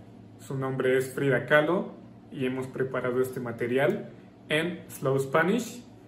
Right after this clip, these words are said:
y espero que puedas aprender mucho con este material. Entonces,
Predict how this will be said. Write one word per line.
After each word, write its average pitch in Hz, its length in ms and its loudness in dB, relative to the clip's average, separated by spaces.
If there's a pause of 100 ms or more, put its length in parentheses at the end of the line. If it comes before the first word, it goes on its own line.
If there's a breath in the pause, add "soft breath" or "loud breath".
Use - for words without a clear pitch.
(500)
y 135 80 -2
espero 156 400 4
que - 80 -6
puedas 127 320 -2
aprender 131 580 -4 (340)
mucho 143 680 -4 (480)
con 131 180 -4
este 135 300 0
material. 120 600 -2 (680)
Entonces, 117 640 -6